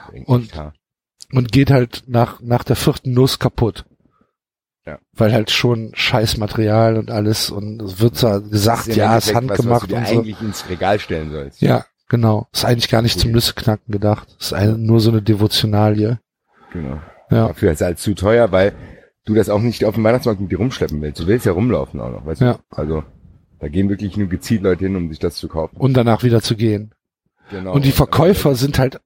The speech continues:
Speaker 2: also sind zwei Verkäufer drin, so studentische Aushilfen in so Rentierpullovern.
Speaker 1: Weiß genau,
Speaker 2: Ne?
Speaker 1: wer da drin ist. Hier die S-, Sandra Skravic und ihre zwei Sänger.
Speaker 2: Genau.
Speaker 1: Rudi Völler, Knacker,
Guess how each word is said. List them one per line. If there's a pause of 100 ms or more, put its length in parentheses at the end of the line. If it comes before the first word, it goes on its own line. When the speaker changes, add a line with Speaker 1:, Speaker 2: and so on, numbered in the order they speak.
Speaker 2:
also
sind
zwei
Verkäufer
drin,
so
studentische
Aushilfen
in
so
Rentierpullovern. (140)
Speaker 1:
Weiß
genau,
Speaker 2:
Ne?
Speaker 1:
wer
da
drin
ist.
Hier
die
S-, (120)
Sandra
Skravic
und
ihre
zwei
Sänger. (120)
Speaker 2:
Genau. (680)
Speaker 1:
Rudi
Völler, (520)
Knacker,